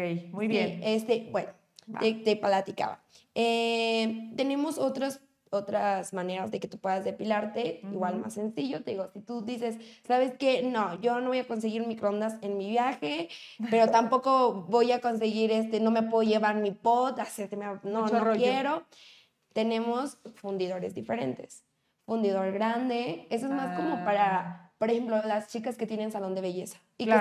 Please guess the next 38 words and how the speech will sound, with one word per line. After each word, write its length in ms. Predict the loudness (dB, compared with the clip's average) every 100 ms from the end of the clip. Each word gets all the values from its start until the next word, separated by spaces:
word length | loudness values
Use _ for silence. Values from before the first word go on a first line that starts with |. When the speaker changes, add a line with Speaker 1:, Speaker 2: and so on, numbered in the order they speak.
| 6
Speaker 2:
están 120 | 2
buscando 560 | -2 -4 -6 -2 0 0
otra 260 | 2 0
cera 320 | 0 0 0 0
porque 400 | -4 -2 -4 -6 -20 -20 _
hay 160 | 4
muchas 360 | 4 0 -4 -4
chicas 300 | -4 -6 -6
que 100 | -6
tienen 200 | -4 -4
salón 220 | -4 -4 -2
de 100 | -2
belleza 580 | -2 -2 -2 -2 -4 -8 -14 -8
y 100 | 2 2
Speaker 1:
Ujú. 60 |
Speaker 2:
usan 180 | 4 2
todavía 320 | 4 4 4
de 80 | 2
la 140 | 0 0
cera 380 | 0 0 0 -2
con 160 | -4 -2
banditas. 640 | -2 -4 -6 -10 -14 -18 _ _
Este 160 | -4 0
es 40 | 2 2
Speaker 1:
¿Eh? 40 | 2
Speaker 2:
cero 100 | 6
Speaker 1:
Esa 140 | 8
vale 140 | 8
un 40 | 6 2 2
Speaker 2:
banditas. 80 |
Speaker 1:
chorro. 560 | 6 8 8 4 2 2
Speaker 2:
Este 400 | 0 2 2 2
es 80 | 0
Speaker 1:
Sí. 60 | -2
Speaker 2:
cero 220 | -2 2
banditas, 520 | 2 0 -2 0 0 0
este 260 | -4 -4 -4
es, 160 | -4